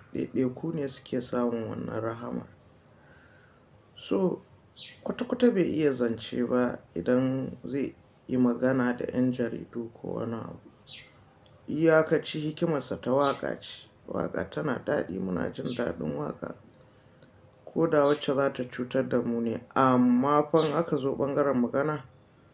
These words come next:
kwata-kwata bai iya ta ba. Saboda haka ku daina ɓata lokacinku a gurin mutumin da dama mawaƙi ne. So mawaƙi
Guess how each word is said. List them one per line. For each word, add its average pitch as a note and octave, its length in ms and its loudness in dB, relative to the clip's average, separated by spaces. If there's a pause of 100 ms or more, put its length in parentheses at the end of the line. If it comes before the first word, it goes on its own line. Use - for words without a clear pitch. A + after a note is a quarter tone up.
(360)
kwata-kwata B2 500 -4
bai A2+ 100 0
iya G#2+ 380 -4
ta - 140 -12
ba. - 140 -12 (960)
Saboda C#3+ 480 2
haka C3+ 300 2
ku B2 140 0
daina D#3+ 480 4
ɓata C#3+ 640 0
lokacinku C3+ 800 -2
a - 120 0 (100)
gurin C3 280 2
mutumin B2+ 500 0
da A2 120 -6 (120)
dama C#3 480 2 (540)
mawaƙi A#2+ 680 4
ne. - 180 -12 (1080)
So - 260 -2
mawaƙi D3 760 2